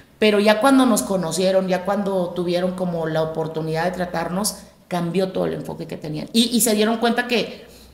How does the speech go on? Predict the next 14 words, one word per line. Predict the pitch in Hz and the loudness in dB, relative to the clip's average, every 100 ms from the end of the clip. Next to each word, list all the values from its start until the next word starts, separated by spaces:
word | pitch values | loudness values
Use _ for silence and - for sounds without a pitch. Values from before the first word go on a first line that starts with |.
| _ | _
así | 170 190 214 | 0 2 4
como | 240 240 | 4 4
nosotros | 226 220 233 233 | 4 4 2 4
ahorita, | 240 233 226 208 190 - | 4 2 0 -2 -4 -4
dicen, | 202 208 180 - - - | 0 0 0 -8 -16 -2
"Ay, | 302 370 | 2 4
es | 403 | 4
que | - 359 | 4 2
los | 311 - | 2 2
tiktokeros | 269 262 240 240 254 277 277 | 0 0 -2 2 4 4 4
tienen | 294 294 | 4 6
millones". | 277 226 254 254 - - - - | 6 6 4 4 0 -6 -14 -18
Está | - 170 | -8 -4
bien, | 175 214 254 185 - | -2 -2 -2 -4 -10